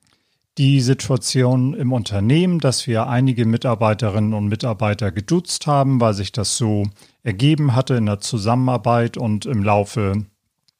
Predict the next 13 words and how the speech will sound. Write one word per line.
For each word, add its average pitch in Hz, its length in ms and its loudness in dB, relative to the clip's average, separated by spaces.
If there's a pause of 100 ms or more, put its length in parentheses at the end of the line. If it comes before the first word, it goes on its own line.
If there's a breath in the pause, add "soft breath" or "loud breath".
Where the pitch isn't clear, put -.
(320)
der 101 160 2
Jahre. 147 540 2 (380 loud breath)
Und 135 180 -2
andere 120 460 2
haben 107 180 -2
wir 104 140 -2
gesiezt 101 580 -4
und 127 160 -2
dadurch 123 400 0
entstand 123 500 -2
nachher 123 640 -2 (480 soft breath)
eine 127 240 4
gewisse 117 720 -2